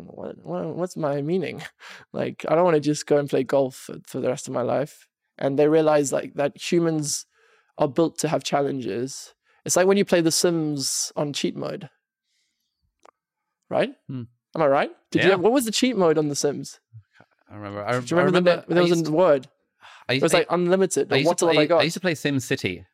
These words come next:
Speaker 1: Yeah.
Speaker 2: on
Speaker 1: Did you ever
Speaker 2: cheat.
Speaker 1: play on cheat?
Speaker 2: I, oh yeah. And
Speaker 1: Was
Speaker 2: it
Speaker 1: that more fun or less fun than
Speaker 2: It was,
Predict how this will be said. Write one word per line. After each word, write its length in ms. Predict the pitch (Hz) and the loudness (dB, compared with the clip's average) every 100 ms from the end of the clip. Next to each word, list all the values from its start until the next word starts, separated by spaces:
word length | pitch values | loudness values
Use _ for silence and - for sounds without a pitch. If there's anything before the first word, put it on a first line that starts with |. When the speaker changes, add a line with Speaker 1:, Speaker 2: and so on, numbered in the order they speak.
| _ | _
Speaker 1:
Yeah. 260 | 147 135 110 | 2 2 2
Speaker 2:
on 80 | 98 | -2
Speaker 1:
Did 100 | 95 | 2
you 40 | 180 | 4
ever 100 | 185 | 4
Speaker 2:
cheat. 60 | |
Speaker 1:
play 120 | 180 | 2
on 100 | 175 | 2
cheat? 320 | 170 202 330 - _ - | 2 -2 -2 -8 _ -4
Speaker 2:
I, 140 | 107 | -2
oh 140 | 95 123 | 0 2
yeah. 320 | 117 104 80 - | 2 2 0 0
And 100 | 113 | 2
Speaker 1:
Was 80 | |
Speaker 2:
it 40 | 233 | 4
Speaker 1:
that 100 | 214 | 6
more 200 | 214 240 | 6 6
fun 260 | 240 240 | 4 4
or 80 | 240 | 6
less 260 | 190 196 - | 6 4 2
fun 220 | 190 185 | 0 2
than 320 | 180 165 160 147 _ - | 2 0 -2 -8 _ -2
Speaker 2:
It 140 | 139 | 0
was, 240 | 151 151 | 0 -2